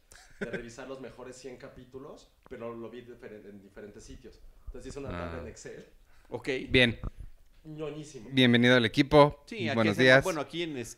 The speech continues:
Speaker 3: Cuadernos Escribe tenía yo mis listas
Speaker 1: Entonces iba
Speaker 3: de
Speaker 1: votando por
Speaker 3: episodios.
Speaker 1: cuál era la que estos sitios decían que eran los mejores episodios. Y al final ya hice yo como mi tabla
Speaker 3: La tuya.
Speaker 1: de los mejores cien, pero basándome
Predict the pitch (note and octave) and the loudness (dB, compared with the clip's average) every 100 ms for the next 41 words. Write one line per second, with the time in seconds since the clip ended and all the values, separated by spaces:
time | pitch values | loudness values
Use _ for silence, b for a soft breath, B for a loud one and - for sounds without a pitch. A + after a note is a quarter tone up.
0 | - A#2+ C3 D3+ C3+ C#3 D3 F3 C3 A#2 | -10 -6 -6 -6 -12 -6 -4 -4 -4 -6
1 | B2 A#2 G#2 A#2 A#2 A2+ - b b b | -6 -6 -8 -10 -8 -12 -12 b b b
2 | D#3+ F3 F3+ - - C#3+ C#3 A2+ C3+ C#3+ | -12 -8 -6 -6 -6 -6 -6 -8 -8 -10
3 | C#3+ C3+ B2 D3 C3 C3+ C#3+ A#2 A#2 A2+ | -10 -14 -18 -18 -20 -18 -18 -18 -18 -18
4 | B2+ B2 G#2 G#2 A2 A2 A2+ G2+ A#2+ A2 | -18 -18 -18 -20 -20 -20 -20 _ -20 -20
5 | G#2 A2 A#2 A2+ A2+ A#2+ A2+ A#2+ A#2+ A2+ | -20 -20 -20 -18 -20 -18 -20 -16 -18 -18
6 | A#2 C3+ A#2+ A#2 A#2 C3 A#2+ F#2+ - A2 | -20 -20 -18 -10 -8 -8 -10 -12 -16 -18
7 | A2 A2 A#2+ A2+ B2+ A#2 B2 A2 G#2 B2+ | -18 -18 -20 -18 -16 -16 -18 -18 -20 -18
8 | B2 B2 B2 | -18 -18 -18